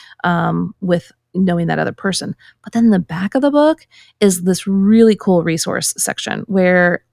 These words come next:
it has all nine types, and you get to learn about, there's a section called Understanding Me and Understanding Them. So if you are type three,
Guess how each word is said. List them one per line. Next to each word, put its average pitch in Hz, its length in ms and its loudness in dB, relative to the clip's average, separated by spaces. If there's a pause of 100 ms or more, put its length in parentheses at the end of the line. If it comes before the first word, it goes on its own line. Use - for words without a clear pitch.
it 170 100 -4
has 160 220 -6
all 180 220 0
nine 202 180 2
types, - 480 -6 (480)
and 185 380 2
you 170 60 -6
get 175 140 -4
to 180 80 -2
learn 180 520 0
about, 165 360 -6 (300)
there's - 220 -8 (240)
a 165 160 -6
section 202 340 -2
called 180 280 -2
Understanding 175 600 -2
Me 311 320 -2 (360)
and 202 100 2
Understanding 185 520 2
Them. 165 200 -2
So 180 460 4 (340)
if 185 280 -2
you 202 360 2
are 180 220 0
type - 280 -8
three, 320 400 -2